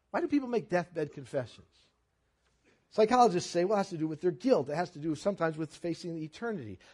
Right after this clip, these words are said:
This week, a forty-nine-year-old major train robbery in Great Britain came out in the news again because a member of the gang that was part of that train robbery made a deathbed confession.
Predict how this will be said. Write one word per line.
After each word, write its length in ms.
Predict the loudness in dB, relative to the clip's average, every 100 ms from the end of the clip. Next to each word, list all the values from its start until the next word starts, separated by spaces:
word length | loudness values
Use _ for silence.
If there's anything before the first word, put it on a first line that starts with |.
| _
This 260 | -2 -2
week, 340 | -2 -4 -6 -14 _ _ _ _ _ _
a 80 | -10
forty-nine-year-old 1300 | -10 -6 -2 0 0 0 0 0 -2 2 4 4 0
major 640 | -6 6 6 6 2 -2
train 260 | 0 -4
robbery 400 | -2 0 0 -2
in 60 | -6
Great 260 | 0 0 0
Britain 320 | -2 -2 -14 _ _ _ _ _ _ _ _ _ _ _ _ _ _ _
came 220 | 2 2 2 6
out 260 | 6 6
in 80 | -2
the 80 | -2
news 260 | -2 -2
again 280 | -4 -4 -4
because 500 | -6 -10 4 6 6
a 80 | 0
member 340 | -2 0 2
of 80 | 2
the 80 | 2
gang 640 | -4 -2 -2 0 -4 -6
that 160 | -6 -4
was 160 | -8
part 400 | -10 -2 4 6
of 120 | 6 4
that 200 | -2 -2
train 280 | -8 -6
robbery 560 | -6 -8 -10 -16 -18 -18 -20 _ _ _ _ _ _
made 200 | -8 -6
a 60 | -4
deathbed 500 | 2 2 2 -2 -2
confession. 560 | -10 -2 -2 -2 -14